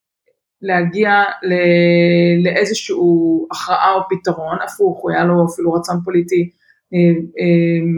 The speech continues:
לאולי אפילו להגיע להישגים של, אה, מבחינתו של סיפוח, אבל ברגע שהמנהיג שעומד בראש המדינה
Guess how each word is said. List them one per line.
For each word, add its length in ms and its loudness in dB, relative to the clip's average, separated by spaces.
לאולי 680 0
אפילו 220 -2
להגיע 320 2
להישגים 600 0
של, 220 0
אה, 160 2
מבחינתו 400 -8
של 140 -12
סיפוח, 680 -6
אבל 160 -2
ברגע 340 0
שהמנהיג 760 0
שעומד 540 0
בראש 320 -2
המדינה 440 -2